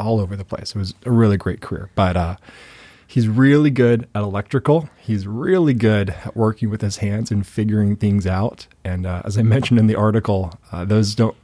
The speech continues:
those skills don't always translate well to other home projects. And so it, it led to a fun memory of what I had to work on with my dad on some D I Y projects and how that relates to this topic,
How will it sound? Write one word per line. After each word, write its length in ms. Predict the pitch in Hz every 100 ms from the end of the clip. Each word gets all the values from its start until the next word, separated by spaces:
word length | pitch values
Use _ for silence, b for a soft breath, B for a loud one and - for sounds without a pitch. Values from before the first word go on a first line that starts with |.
| -
those 240 | 113 110
skills 320 | - 120 110
don't 160 | 101 107
always 340 | 101 101 98 -
translate 600 | - 107 101 98 98 -
well 320 | 98 95 90
to 200 | - 92 -
other 220 | 107 101
home 180 | 90 90
projects. 520 | 82 76 - - -
And 120 | 95
so 260 | - 98 101
it, 160 | -
it 80 | -
led 240 | 117 117 110 -
to 320 | 110 107 104 B B B B B -
a 80 |
fun 400 | 110 - 139 147
memory 680 | 127 110 107 101 95 95 92 - B B B B
of 540 | 101 98 95 92 95 -
what 380 | 220 - 117 -
I 100 | 117
had 160 | 98 104
to 80 |
work 300 | 101 104 98
on 80 | 104
with 220 | 95 -
my 80 | 98
dad 540 | 92 156 151 104 98 117
on 240 | 104 98 98
some 160 | 110
D 140 | 101 110
I 100 | 95
Y 200 | 98 107
projects 420 | 110 95 92 98
and 80 | 107
how 80 | 107
that 120 | 104
relates 300 | 104 101 104
to 60 | -
this 180 | 101 -
topic, 500 | 147 160 - 90